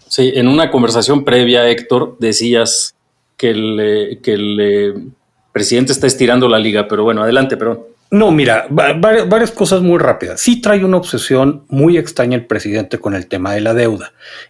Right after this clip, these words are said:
Speaker 2: En el caso del remanente del Banco de Me-, de México, la cuestión es que lo mandata la Ley Federal de Presupuesto y Responsabilidad Hacendaria. Ahí sí viene el remanente, el setenta por ciento se utiliza
Speaker 1: Para deuda.
Speaker 2: para pagar deuda, el treinta por ciento va cayendo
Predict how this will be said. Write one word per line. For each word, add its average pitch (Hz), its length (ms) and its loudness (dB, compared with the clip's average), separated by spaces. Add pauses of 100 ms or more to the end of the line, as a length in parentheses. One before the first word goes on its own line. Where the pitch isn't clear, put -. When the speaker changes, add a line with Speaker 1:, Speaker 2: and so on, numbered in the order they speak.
(120)
Speaker 2:
En 196 140 4
el 202 160 0
caso 247 360 0
del 240 140 2
remanente 147 640 2
del 143 160 2
Banco 123 360 0
de 127 60 0
Me-, 113 240 -2
de 120 160 0
México, 113 460 -2
la 117 100 0
cuestión 123 400 -8
es 175 100 -4
que 180 140 0
lo 147 200 2
mandata 113 640 0
la 135 120 2
Ley 110 180 -4
Federal 120 400 -2
de 143 100 -2
Presupuesto - 580 -10
y - 20 -12
Responsabilidad 104 680 -4
Hacendaria. 101 760 -6
Ahí 117 300 0
sí 147 160 -2
viene 127 380 0
el 113 140 -8
remanente, 117 520 -2
el 117 60 -2
setenta 139 500 -2
por - 160 -6
ciento 120 280 -6
se 110 80 -8
utiliza 113 520 -4
Speaker 1:
Para 104 160 2
deuda. 95 300 -4
Speaker 2:
para 117 260 2
pagar 110 340 2
deuda, 196 480 2 (180)
el 120 140 -2
treinta 139 380 -2
por 113 140 -4
ciento 127 360 -2
va 120 140 0
cayendo 120 560 0